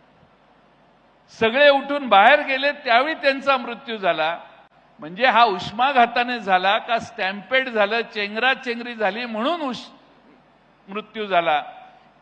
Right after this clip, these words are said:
याची चौकशी झाली पाहिजे. एवढ्या मोठ्या प्रमाणात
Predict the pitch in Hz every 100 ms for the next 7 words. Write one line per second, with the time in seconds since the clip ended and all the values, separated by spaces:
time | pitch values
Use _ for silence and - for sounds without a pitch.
0 | 113 139 160 165 226 226 220 202 208 202
1 | 226 185 202 196 190 190 196 - _ _
2 | _ _ _ _ _ _ _ _ 175 220
3 | 254 254 247 233 - 254 240 233 247 247
4 | 262